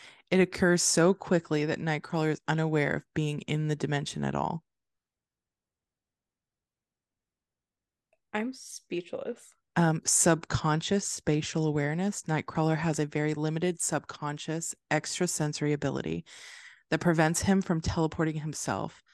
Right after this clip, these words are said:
Speaker 1: so that his feet, for example, would materialize below the surface of the local ground.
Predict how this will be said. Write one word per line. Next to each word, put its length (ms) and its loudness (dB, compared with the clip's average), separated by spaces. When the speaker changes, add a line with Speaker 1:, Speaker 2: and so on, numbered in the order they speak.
Speaker 1:
so 160 2
that 120 6
his 220 2
feet, 320 2
for 140 2
example, 540 -2
would 160 -4
materialize 840 0
below 400 0
the 120 0
surface 680 -4
of 120 -4
the 120 0
local 360 0
ground. 460 -4